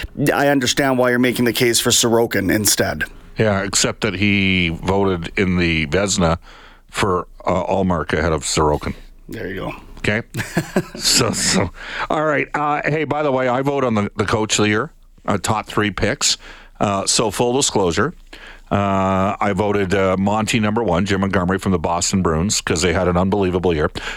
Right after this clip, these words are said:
Speaker 2: I had Jay Woodcroft second, and I waited to the last possible day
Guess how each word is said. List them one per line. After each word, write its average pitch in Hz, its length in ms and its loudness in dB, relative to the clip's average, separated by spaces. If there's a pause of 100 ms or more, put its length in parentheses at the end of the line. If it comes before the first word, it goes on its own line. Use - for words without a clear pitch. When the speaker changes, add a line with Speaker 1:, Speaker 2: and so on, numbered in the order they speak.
(180)
Speaker 2:
I 95 140 0
had 87 240 0
Jay 98 200 2
Woodcroft 98 720 -2
second, 123 640 2 (640)
and 95 340 2
I 107 160 0
waited 117 420 0
to - 140 0
the 90 160 0
last 92 540 0
possible 101 520 0
day 82 260 0